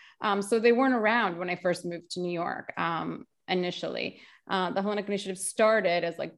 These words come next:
part of a, a, a reaction to the crisis that was happening in Greece. Um, so going through all of those things, and, and at some point I landed, um, you know, that on this new nonprofit that started after the crisis began. And basically,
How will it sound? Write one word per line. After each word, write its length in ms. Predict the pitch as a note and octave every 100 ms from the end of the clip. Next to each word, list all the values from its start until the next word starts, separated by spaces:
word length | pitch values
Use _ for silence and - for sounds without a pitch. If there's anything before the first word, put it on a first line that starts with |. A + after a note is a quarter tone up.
| _
part 200 | - F#3
of 120 | F3 F3
a, 440 | - E3+ E3 D#3+ - _ _ -
a, 60 | F#3
a 20 |
reaction 500 | F#3+ F#3 F3+ - E3+
to 80 | -
the 80 | F3
crisis 440 | F#3+ F3+ - -
that 120 | -
was 100 | -
happening 400 | - E3+ - F3
in 160 | - F3
Greece. 480 | F3 F3 F#3 - - _ _ _ -
Um, 560 | G3+ F#3+ F3+ F3 F3+ F#3 _ - _ _ _
so 760 | - - C#4 C4 B3+ B3+ - - - -
going 320 | E4+ F4+ F4
through 200 | C#4+ C4+
all 200 | A#3+ A#3
of 140 | A3
those 260 | G#3+ G3+ G3
things, 400 | - F#3+ G3 G#3
and, 200 | A3+ A#3+
and 280 | - F#3 F3
at 240 | - G3 -
some 260 | B3 C4
point 240 | B3+ G3 F#3+
I 100 | F#3+
landed, 800 | G3 G3+ A3 G#3 E3+ E3+ G#3 - _ _ _ -
um, 440 | F#3 F3+ F3 E3+ A3+
you 100 | A3
know, 140 | G3
that 180 | F3+ G3+
on 180 | G3+ G3
this 180 | G3+ G#3
new 220 | G#3+ A3
nonprofit 840 | G#3+ G3+ G3+ - F4 - F#3+ F#3 -
that 160 | G#3
started 600 | - - A3 G#3+ F#3+ F3+
after 340 | G3 F#3 F#3 G3
the 100 | F#3+
crisis 460 | - G3+ G3 F#3
began. 360 | - E3+ - E3+
And 120 | F#3
basically, 720 | F#3+ F#3 F#3+ F#3+ F#3+ F3+ F3+